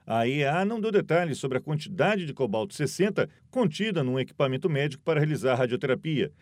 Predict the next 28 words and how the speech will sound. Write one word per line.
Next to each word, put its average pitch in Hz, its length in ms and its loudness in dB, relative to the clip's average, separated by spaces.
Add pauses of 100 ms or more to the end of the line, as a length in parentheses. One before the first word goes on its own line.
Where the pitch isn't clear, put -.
(100)
Segundo 139 460 0
a - 20 4
agência 123 300 -2
de 113 60 -10
notícias, 180 540 -4 (300)
homens 180 320 4
armados 139 480 2
teriam 147 240 0
levado 135 340 2
a 127 80 4
carga. 110 480 -2 (300)
A 104 140 -4
agência 104 360 -4
da 113 120 2
onu 135 240 0
disse 123 240 -4
que 131 80 -6
no 127 80 -2
momento 139 340 -2
do 120 100 -2
roubo, 151 380 2
na 110 80 -2
segunda-feira, 165 840 2 (360)
a 165 100 -2
substância 208 500 0
radioativa 170 540 4
estava 175 300 -2
lacrada, 151 680 0